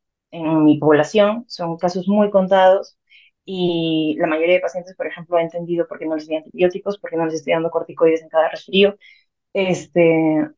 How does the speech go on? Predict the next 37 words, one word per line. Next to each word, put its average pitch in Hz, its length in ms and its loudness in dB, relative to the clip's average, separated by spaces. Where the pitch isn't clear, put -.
<clears throat> 311 260 -2
por 233 120 4
qué 202 80 6
no 202 80 4
les 202 100 2
estoy 196 200 -2
dando 180 160 0
tantas 175 260 -6
ampollas, 180 440 -2
por 190 100 -12
qué 190 100 0
no 202 160 4
les 185 120 2
estoy, 185 540 -4
este, 165 640 -4
poniendo 180 480 0
medicamentos 196 500 -2
endovenosos, 185 580 -6
porque 170 440 -8
se - 160 0
van 190 140 6
a 214 60 6
dar 208 180 6
cuenta 214 340 0
que 170 380 -4
lamentablemente 190 720 -2
ese 185 200 -10
es 180 60 -16
el 180 60 -6
manejo 180 520 2
que 170 120 -10
muchos 175 340 -6
de 208 80 -4
los 208 120 -18
pacientes 175 400 -12
les 156 180 -4
gusta 185 460 0